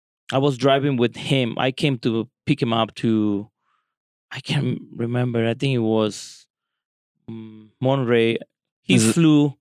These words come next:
Speaker 2: is it the time when you were supposed to drive, but you didn't 'cause you
Speaker 1: Yes.
Speaker 2: didn't have your
Speaker 1: Oh,
Speaker 2: license?
Speaker 1: that's, that's a story.
Speaker 2: <laughs>
Speaker 1: I,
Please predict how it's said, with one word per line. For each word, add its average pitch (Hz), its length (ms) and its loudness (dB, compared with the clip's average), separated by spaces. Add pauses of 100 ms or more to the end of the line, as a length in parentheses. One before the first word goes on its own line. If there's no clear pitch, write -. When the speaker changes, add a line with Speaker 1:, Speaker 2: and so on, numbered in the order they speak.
Speaker 2:
is 117 120 0
it 107 100 2
the 117 60 2
time 113 380 -2
when 104 140 0
you 104 140 2
were 95 120 0
supposed - 320 -2
to - 40 -2
drive, 95 420 0
but 80 100 -6
you - 80 -6
didn't 95 340 -2
'cause 143 100 -2
you 143 60 6
Speaker 1:
Yes. 117 160 4
Speaker 2:
didn't 98 140 0
have 101 160 0
your 98 80 0
Speaker 1:
Oh, 90 40 0
Speaker 2:
license? 151 420 6
Speaker 1:
that's, 135 200 0 (100)
that's 143 340 2
a 131 260 0
story. 127 400 2
Speaker 2:
<laughs> - 440 -4
Speaker 1:
I, - 220 -2